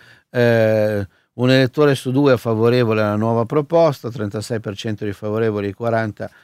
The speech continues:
per cento di, eh, contrari, e mentre la maggioranza degli italiani comunque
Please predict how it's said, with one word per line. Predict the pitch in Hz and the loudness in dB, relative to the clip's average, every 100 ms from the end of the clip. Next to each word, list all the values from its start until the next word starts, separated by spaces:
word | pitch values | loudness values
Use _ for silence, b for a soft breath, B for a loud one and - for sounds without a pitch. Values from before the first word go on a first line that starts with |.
| b b b _ | b b b _
per | 131 123 | 0 0
cento | - 143 131 120 113 123 117 127 | 0 0 2 0 -2 -2 -2 -2
di, | 156 120 135 131 - | -10 -2 -2 -2 -8
eh, | - 123 117 113 110 - | -2 0 2 0 -2 -6
contrari, | - 175 202 - 151 123 117 117 143 b b b _ | 0 0 0 2 4 6 4 2 -2 b b b _
e | 135 120 | 2 4
mentre | 120 135 123 110 113 | 4 2 2 0 2
la | 113 110 | 2 2
maggioranza | 135 123 123 131 131 123 110 104 - 107 117 | 0 -2 0 4 4 4 0 -6 -4 -4 -6
degli | 131 135 120 104 | -2 0 0 -4
italiani | 120 180 147 98 92 107 | -6 -4 -4 -4 -8 -10
comunque | 147 104 82 85 | -10 -10 -12 _